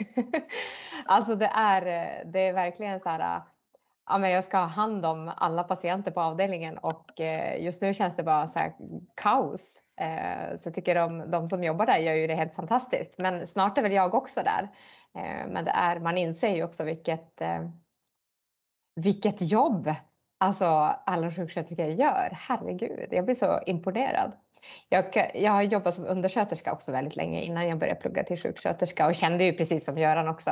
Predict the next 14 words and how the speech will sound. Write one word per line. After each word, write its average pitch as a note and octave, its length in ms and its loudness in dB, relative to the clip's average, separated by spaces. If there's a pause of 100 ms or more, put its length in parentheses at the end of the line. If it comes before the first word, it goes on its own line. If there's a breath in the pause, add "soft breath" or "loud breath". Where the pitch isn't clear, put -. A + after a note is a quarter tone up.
det E3 60 0
här D#3 140 0
med - 140 -4
att - 100 -8
man, C3 220 -6 (120)
man E3+ 160 0
fastnar E3 380 0
lite D3 220 -4
grann. - 300 -4
Man D#3+ 200 -4
utvecklas E3 560 0
inte D3+ 160 -4
längre D3+ 420 -2
och D#3+ 220 0